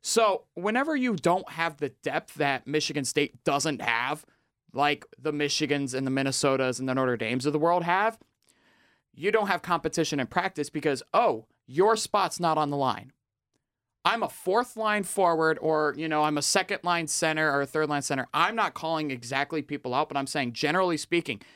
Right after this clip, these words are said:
if I have a spot in the lineup day in and day out because I know there's two or three guys injured that are not going to play, why would I try and practice when my spot's not on the line? And you play how you practice.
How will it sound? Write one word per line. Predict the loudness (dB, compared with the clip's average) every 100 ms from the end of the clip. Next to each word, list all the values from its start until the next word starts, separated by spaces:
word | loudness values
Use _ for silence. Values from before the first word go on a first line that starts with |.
| -20 _ -4
if | -4 -2
I | -2 -2
have | -2 -2
a | 0
spot | 0 2 0
in | 0
the | -6
lineup | -2 2 0 0
day | 0 2
in | 2 0
and | 0
day | 2 2
out | 2 -2
because | -4 -2
I | 0
know | 2
there's | 0 -2 -6
two | 2 4 4
or |
three | 2 0 0
guys | 0 -2 -4
injured | -4 -2 -2
that | 0 -2
are |
not | 0 -2
going | -2 -4
to | -6
play, | -2 0 0 -4 _ _ _ 0
why | 2
would | 2
I | 0
try | -2 -4 -4
and | -6
practice | -10 -8 -8 -8 -10 _ _ _ _ _
when | 0
my | 0
spot's | 0 0 -2 0
not | -2 -2
on | -4
the |
line? | -2 0 0 -4 _ _ _ -2
And | 0
you |
play | 0 2 0
how | 2
you | 0 0
practice. | 0 -2 -2 -8 -12